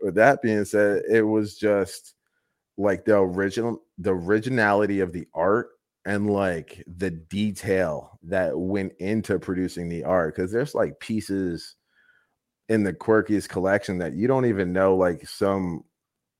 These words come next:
some piece of that art exists until you actually, like, zoom in and, like, really examine what Finch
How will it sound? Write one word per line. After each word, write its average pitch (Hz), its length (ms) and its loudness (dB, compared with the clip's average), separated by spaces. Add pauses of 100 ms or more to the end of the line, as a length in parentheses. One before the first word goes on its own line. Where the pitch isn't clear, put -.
(140)
some 101 640 0
piece 107 320 -2
of 95 140 0
that 95 200 0
art 95 280 0
exists 95 540 -4
until 92 220 -6
you 98 140 2
actually, 92 300 0
like, 80 220 -4
zoom 87 420 -4
in 90 200 -4
and, 76 200 -10
like, 69 220 -14 (200)
really 90 540 2
examine 87 760 -2 (320)
what 87 340 2
Finch 90 460 -2